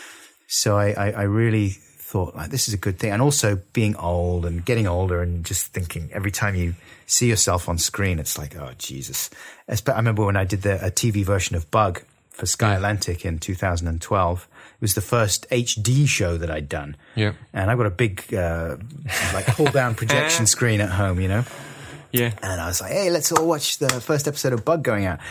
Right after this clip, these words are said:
Speaker 1: And there's my giant face in H D, my giant, hairy forty, forty-four-year-old face, whatever it was at the time. And it's like, "Ah, good, scary guy."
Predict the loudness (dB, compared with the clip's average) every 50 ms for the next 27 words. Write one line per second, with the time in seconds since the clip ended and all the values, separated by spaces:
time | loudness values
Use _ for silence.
0 | -16 -16 -10 -4 0 2 2 2 2 2 0 -2 -2 -2 0 2 2 4 4 2
1 | 0 0 -2 0 0 2 2 4 2 2 2 2 0 0 0 0 -2 -2 2 2
2 | 4 4 4 2 0 -2 -6 -12 -20 -20 -14 -4 -2 -2 -2 0 0 2 4 4
3 | 4 2 2 0 -2 0 2 2 4 4 4 2 2 0 0 -2 0 0 2 2
4 | 2 2 2 0 0 -2 _ -14 -16 -16 -16 _ -4 -2 0 0 2 0 0 -2
5 | -4 -6 _ _ -20 -20 -20 -20 _ -4 -2 -2 0 2 0 2 0 0 -2 -2
6 | 0 0 0 0 0 -2 -2 -2 -2 -2 -2 -4 -4 -2 -2 -4 -6 -6 -4 -4
7 | -2 -2 -2 -4 -8 -16 -18 -18 -20 -20 -20 -20 -20 -20 _ _ -4 -2 0 0
8 | 0 -2 0 2 2 4 4 4 6 6 4 4 2 0 -2 -4 2 4 4 6
9 | 6 6 6 6 6 6 6 6 6 6 6 6 4 4 2 0 0 0 2 4
10 | 6 6 6 6 4 4 4 4 4 2